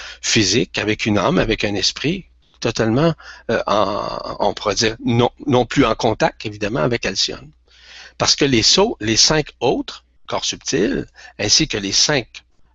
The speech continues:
euh, chakras supérieurs, de leur côté, eux autres avaient été mis, mettre ça entre guillemets, à l'index. En fait, ils ont été, euh, nécessairement, euh,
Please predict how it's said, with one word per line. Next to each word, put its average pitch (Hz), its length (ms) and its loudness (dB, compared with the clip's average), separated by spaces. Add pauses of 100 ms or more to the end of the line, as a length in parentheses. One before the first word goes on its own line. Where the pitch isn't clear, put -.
(120)
euh, 90 300 -2
chakras 151 480 0
supérieurs, - 760 -4 (420)
de 120 60 0
leur 123 220 0
côté, 214 520 -6 (540)
eux 113 200 0
autres 202 360 0 (280)
avaient 110 180 0
été 120 200 2
mis, 135 260 6 (340)
mettre 107 320 -8
ça - 240 -6
entre 113 240 -6
guillemets, 110 400 -4 (240)
à 107 100 -2
l'index. 107 640 0 (240)
En 113 140 -2
fait, - 240 0 (460)
ils 120 60 2
ont 104 100 2
été, 117 440 0 (280)
euh, 101 340 -6
nécessairement, 101 640 -4 (400)
euh, 87 880 -8